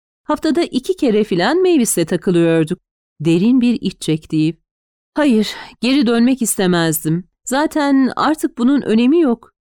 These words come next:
Buradayım işte." "Pekala, Draco'ya dönelim." Eve sözlerine devam etti. "Tam bir seks avcısıymış." "Evet,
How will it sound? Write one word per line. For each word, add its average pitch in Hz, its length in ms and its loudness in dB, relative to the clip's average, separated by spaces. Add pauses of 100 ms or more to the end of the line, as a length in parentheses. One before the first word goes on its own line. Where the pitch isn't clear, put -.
Buradayım 240 400 0
işte." 170 400 -4 (640)
"Pekala, 302 680 0 (240)
Draco'ya 208 640 0
dönelim." 165 420 0 (720)
Eve 240 260 2
sözlerine 190 760 0
devam 156 400 0
etti. 147 420 -8 (400)
"Tam 349 380 0
bir 320 180 2
seks - 460 -4 (100)
avcısıymış." 156 840 -2 (600)
"Evet, 277 460 -2